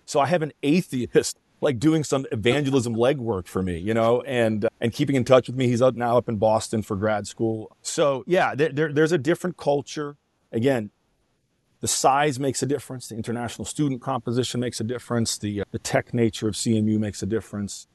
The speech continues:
But at the same time, it's, it's students, people, it's sinners. You know, it's, it's,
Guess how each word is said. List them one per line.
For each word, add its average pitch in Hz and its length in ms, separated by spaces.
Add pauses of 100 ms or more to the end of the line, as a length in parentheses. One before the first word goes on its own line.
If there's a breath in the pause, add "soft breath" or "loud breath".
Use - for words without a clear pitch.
But 160 120
at 170 80
the 156 60
same 160 300
time, 131 440 (260)
it's, - 300 (120)
it's 123 160
students, 117 640 (180)
people, 110 440 (100)
it's 110 160
sinners. 104 500 (140)
You 107 100
know, 101 200
it's, - 360
it's, - 320